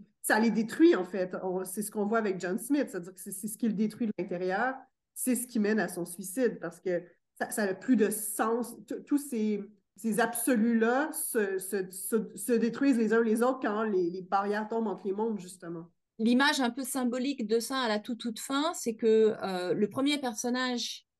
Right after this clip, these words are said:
Speaker 2: dans, dans ce flot de, de, de, de personnages qui arrivent, hein, donc de,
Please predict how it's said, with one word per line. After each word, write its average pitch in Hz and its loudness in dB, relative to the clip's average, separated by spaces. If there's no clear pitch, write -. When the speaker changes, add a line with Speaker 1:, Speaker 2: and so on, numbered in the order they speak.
Speaker 2:
dans, 208 2
dans 214 4
ce 226 0
flot 294 0
de, 214 -6
de, 196 0
de, 185 0
de 190 0
personnages 208 0
qui - 0
arrivent, 202 4
hein, 190 0
donc 175 -8
de, 170 -4